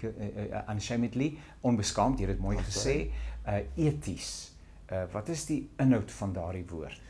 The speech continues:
Speaker 2: Ja, Janie, ons, julle uitgangspunt is Bybels etiese waardes. Ehm, nou, as ons praat van eties, ons het 'n, eh,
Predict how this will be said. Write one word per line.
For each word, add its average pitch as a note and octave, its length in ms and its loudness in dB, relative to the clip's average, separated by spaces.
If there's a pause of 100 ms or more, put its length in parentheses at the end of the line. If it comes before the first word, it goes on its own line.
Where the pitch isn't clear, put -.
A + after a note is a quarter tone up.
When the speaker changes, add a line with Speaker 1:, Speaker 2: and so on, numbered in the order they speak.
(600)
Speaker 2:
Ja, D3+ 360 4
Janie, B2 420 4
ons, D3 680 2
julle C3 320 4
uitgangspunt C3 920 0
is G2 220 -4
Bybels A2+ 600 0
etiese G#2 480 -2
waardes. E2+ 760 -2 (640)
Ehm, A2+ 480 4
nou, A2 240 4
as B2+ 200 0
ons D3+ 100 0
praat C#3 420 6
van A2+ 300 2 (120)
eties, C#3 560 2 (380)
ons C#3 220 4
het C#3+ 180 2
'n, C3+ 180 6
eh, A2+ 280 4